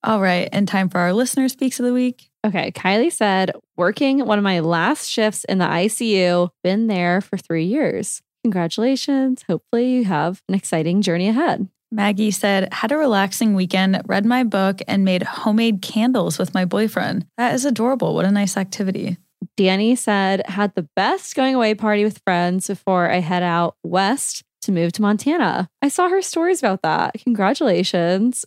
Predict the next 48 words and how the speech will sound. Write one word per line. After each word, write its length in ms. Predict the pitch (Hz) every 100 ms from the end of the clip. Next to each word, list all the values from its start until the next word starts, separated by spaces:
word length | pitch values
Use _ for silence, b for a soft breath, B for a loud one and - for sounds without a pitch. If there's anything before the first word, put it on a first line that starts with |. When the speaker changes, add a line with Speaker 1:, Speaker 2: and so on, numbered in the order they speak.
| - 202
Speaker 2:
I 80 |
feel 160 | 185 254
like 200 | 285 - -
she's 260 | - 214
gonna 160 | 202 196
thrive 580 | - 160 139 - 185 - -
in 80 | 202
Montana. 460 | - 185 - -
She's 320 | 196 226 233
an 180 | 220 185 - 185
outdoorsy 400 | 180 175 185 220
gal. 420 | 175 165 170 185
Speaker 1:
Uh, 60 | - - _ _
Speaker 2:
I 120 | - 202
love 240 | 185 160
this 180 | 185 -
for 120 | 180
her. 340 | 175 - 220 214
Speaker 1:
Yes, 480 | 208 196 185 -
I 100 | -
hope 240 | 185 202 190
the 80 | 208
transition 540 | - 185 180 165 175
goes 260 | 180 175 -
great. 360 | - 64 - - _
And 300 | 208 196 196
Lexi 480 | - 202 196 - 220
said, 500 | - 196 185 180 - -
"Seeing 400 | - 226 226 247
the 80 | 269
sunrise 500 | - 214 202 185 165
before 300 | 185 - 190
I 100 | 190
got 200 | 185 -
to 100 | 185
work 360 | 180 262 254 -
because 300 | 190 180 185
of 120 | 165
daylight 360 | - - -
savings." 720 | - 196 185 165 - 175 - - -
Actually, 480 | 220 226 311 330 294
same. 440 | - 190 160 -
The 80 | 202
last 260 | 196 190 -
few 100 | 185
days, 100 | 180
I'm 80 |
like, 160 | 196